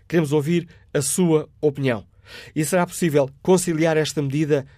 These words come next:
com a necessidade de dar empregos aos mais novos? E o país? F-, pensando agora de uma forma mais global,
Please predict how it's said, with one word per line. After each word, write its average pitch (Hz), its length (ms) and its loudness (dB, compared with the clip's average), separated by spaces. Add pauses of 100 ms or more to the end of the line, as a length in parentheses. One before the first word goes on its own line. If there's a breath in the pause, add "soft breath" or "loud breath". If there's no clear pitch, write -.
(460 soft breath)
com 156 140 0
a - 20 2
necessidade 143 720 -4
de 139 560 -2
dar 143 240 0
empregos 135 420 -2
aos 135 160 -2
mais 131 180 -2
novos? 139 360 -6 (760 loud breath)
E 202 120 0
o 196 40 -4
país? - 360 -2 (480)
F-, 123 260 -10
pensando 156 400 -6
agora 147 180 0
de 139 80 -4
uma 135 140 -2
forma 135 380 -2
mais 131 280 -4
global, 127 400 -4